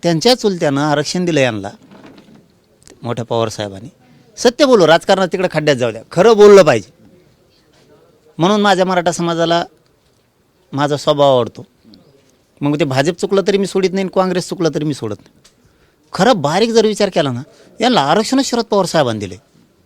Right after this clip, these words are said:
आपण आता नुसतं विखे साहेबांनी, फडणवीस साहेबांनी दिले आणि आमच्या शिंदे साहेबांनी एक समजा आता जीआर दिला. आम्ही किती बदललो? आम्ही सारखं म्हणतो,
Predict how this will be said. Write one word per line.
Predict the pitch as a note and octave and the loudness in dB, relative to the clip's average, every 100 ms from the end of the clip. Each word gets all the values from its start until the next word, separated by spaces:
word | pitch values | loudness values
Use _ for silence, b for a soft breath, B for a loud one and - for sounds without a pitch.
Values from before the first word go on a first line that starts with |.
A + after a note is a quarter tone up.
| _ _ _ B2 | _ _ _ -8
आपण | C#3 F3 | -4 -2
आता | E3+ F3 | -2 -2
नुसतं | E3+ E3+ | -4 -4
विखे | E3 E3+ E3 | -4 -4 -4
साहेबांनी, | E3+ D#3 D#3 D#3+ | -2 0 -2 -4
फडणवीस | B2+ D3 - | -4 -6 -4
साहेबांनी | C3 B2 A#2+ | -4 -4 -6
दिले | G2+ F2+ _ _ _ _ _ _ | -6 -10 _ _ _ _ _ _
आणि | C3+ D3 D3 C3+ | -10 -8 -8 -8
आमच्या | C#3 C#3 C#3+ | -8 -6 -6
शिंदे | D3+ D3 | -6 -6
साहेबांनी | C3 B2 G#2 G#2 | -4 -4 -6 -10
एक | F#2 | -12
समजा | G#2 G2 _ - | -16 -18 _ -12
आता | C3+ D#3 | -8 -6
जीआर | D3+ D#3+ C3+ | 0 2 2
दिला. | A2+ F#2 _ b b b _ _ - | -2 -8 _ b b b _ _ -6
आम्ही | G3+ F#3 | -4 -4
किती | A3 A#3+ | -4 0
बदललो? | G#3+ F#3 D3+ D#3 _ _ _ _ _ _ _ _ _ _ _ - | 0 2 -2 -4 _ _ _ _ _ _ _ _ _ _ _ -4
आम्ही | D#3 F#3 | -2 2
सारखं | A3 A3 C#4+ | 2 4 6
म्हणतो, | C4 C#3 | 4 2